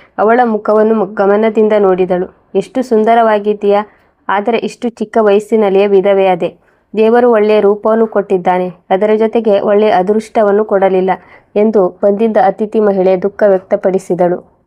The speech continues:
ಆದರೆ ಅನಾಮಿಕಳ ಕಣ್ಣುಗಳು ತುಂಬಿ ಬಂದವು. "ಮಗಳೇ, ನೀನು ಇಂತಹ ಕೊಳಕು ಬಟ್ಟೆಗಳನ್ನು ಏಕೆ ಹಾಕಿದೀಯಾ? ಮತ್ತು ನಾನು ಕೇಳಿದ್ದೇನೆ ನಿನಗೆ ಮಕ್ಕಳಿದ್ದಾರೆಂದು, ಅವರು ಎಲ್ಲಿದ್ದಾರೆ?"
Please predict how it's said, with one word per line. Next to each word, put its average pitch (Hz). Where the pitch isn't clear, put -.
ಆದರೆ 208
ಅನಾಮಿಕಳ 247
ಕಣ್ಣುಗಳು 214
ತುಂಬಿ 214
ಬಂದವು. 185
"ಮಗಳೇ, 208
ನೀನು 247
ಇಂತಹ 233
ಕೊಳಕು 226
ಬಟ್ಟೆಗಳನ್ನು 233
ಏಕೆ 226
ಹಾಕಿದೀಯಾ? 214
ಮತ್ತು 214
ನಾನು 220
ಕೇಳಿದ್ದೇನೆ 202
ನಿನಗೆ 214
ಮಕ್ಕಳಿದ್ದಾರೆಂದು, 196
ಅವರು 240
ಎಲ್ಲಿದ್ದಾರೆ?" 196